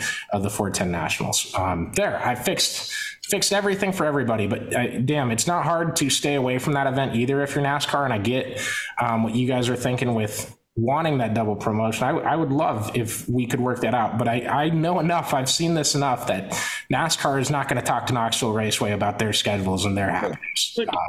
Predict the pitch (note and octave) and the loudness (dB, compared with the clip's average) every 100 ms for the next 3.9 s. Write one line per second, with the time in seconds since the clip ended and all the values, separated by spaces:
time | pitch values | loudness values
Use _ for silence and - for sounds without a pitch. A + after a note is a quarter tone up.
0 | - A2 A#2 B3+ C4 G3 B3+ C4+ A3+ G#3 | -4 0 0 2 0 0 0 0 0 0
1 | E3 A#3 G3+ D3 C3+ A#2 - _ G#3 A3+ | 0 0 0 0 -2 -4 -10 _ -2 0
2 | A3 G#3 G3 G#3 D#3 C#3 B2 A2+ - A#2+ | 0 0 0 2 0 0 -2 -2 -4 -2
3 | A2+ C3 C3+ C3+ D3+ D3+ C#3 - | 0 0 -2 -2 -2 -2 0 -2